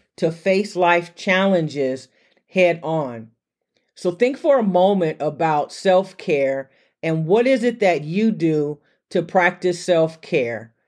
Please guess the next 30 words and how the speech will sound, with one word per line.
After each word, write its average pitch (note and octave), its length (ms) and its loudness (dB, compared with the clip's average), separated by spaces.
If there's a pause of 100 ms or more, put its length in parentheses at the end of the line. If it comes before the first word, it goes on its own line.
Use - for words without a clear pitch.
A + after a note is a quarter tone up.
(340)
And D#3 220 -4
if G#3+ 280 2
you G3 520 0
don't D#3+ 260 -2
practice G#3 500 -2
self-care, D#3+ 680 -2 (200)
spend B3 500 -2
just G#3 240 -2
a E3 40 -2
couple G3+ 400 0
of G3 140 -4
minutes, C#3+ 540 -4 (340)
pause G#3 460 0
this F#3+ 400 -2 (160)
episode, D#3 800 0 (280)
and E3 220 -2
write F#3+ 340 2
down D3 640 -2 (580)
three G3+ 360 0
ways D#3+ 640 0
that D3 220 -2
you F#3 200 -4
will, F3 380 2
in D#3+ 120 -6
the D3+ 80 -4
next F3 440 -2
three F3 180 0
to A3 100 0
five F#3+ 460 0
days, C3+ 560 -2